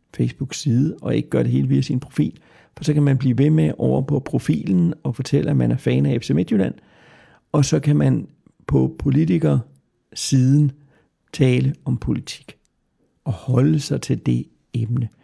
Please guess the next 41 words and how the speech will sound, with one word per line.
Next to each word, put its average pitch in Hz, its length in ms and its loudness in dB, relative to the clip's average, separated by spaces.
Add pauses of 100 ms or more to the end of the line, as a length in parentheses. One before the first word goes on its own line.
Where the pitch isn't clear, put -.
(440)
Fordi 160 480 0
selvom 196 540 2
at 143 200 0 (240)
i 139 80 4
nogen 139 440 4
grad 131 320 0
vil 127 100 -4
folk 131 280 0
naturligvis 123 520 -2
gerne 127 240 0
føle, 131 340 2
at 139 100 -2
der 131 60 -2
er 113 60 0
et 110 120 -6
menneske 117 480 0
bag 113 320 -2 (100)
og 113 80 -12 (120)
den 107 160 -2
slags, 107 380 -6 (1400)
så 143 300 0
pas 135 340 0
på - 440 0
med 123 400 2 (160)
at 123 100 -4
bruge 117 320 -4
for 123 260 -4
meget 123 380 0
tid 131 320 -2
på 123 240 -2
at - 100 -2
lave 117 360 -2
opdateringer, 123 720 -4 (420)
der 131 60 0
handler 117 380 2
om 117 120 0
ting, 120 380 -2
som 123 120 -4
er 120 100 -2
fuldstændig 120 720 -6
ligegyldigt. - 600 -8